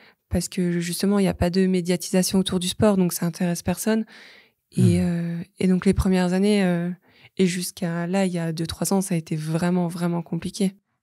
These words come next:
Speaker 2: Hmm, ouais. Euh, quels sont tes rôles modèles, du coup, de réussite ?
Speaker 1: Au moment où j'intègre, euh, Font
Speaker 2: Ouais,
Speaker 1: Romeu.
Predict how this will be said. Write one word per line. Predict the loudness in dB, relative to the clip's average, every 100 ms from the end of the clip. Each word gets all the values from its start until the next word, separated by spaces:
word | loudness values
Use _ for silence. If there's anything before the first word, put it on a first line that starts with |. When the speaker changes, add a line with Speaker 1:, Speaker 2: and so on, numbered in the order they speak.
| _
Speaker 2:
Hmm, | -2 -2 -6 0
ouais. | 2 2 -4 _ -20 -20 -20 -20 -14 0
Euh, | 2 4 2 2 2 2 2 0 0 0 -2 -6 -12 -20 -20 _ _ _ _ _ _ _ _ _ _
quels | 0 0
sont | 2 4
tes | 6
rôles | 6 6
modèles, | 8 6 6 4
du | 2
coup, | 0 4
de | 6
réussite ? | 8 6 2 -2 -8 -12 -20 _ _ _ _ _ _ _ _ _ _ _ _ _ _ -16 4
Speaker 1:
Au | 6
moment | 8 6 4 2
où | 2 2
j'intègre, | 2 2 2 2 2
euh, | 2 2 -2
Font | 4 6
Speaker 2:
Ouais, |
Speaker 1:
Romeu. | 6 4 0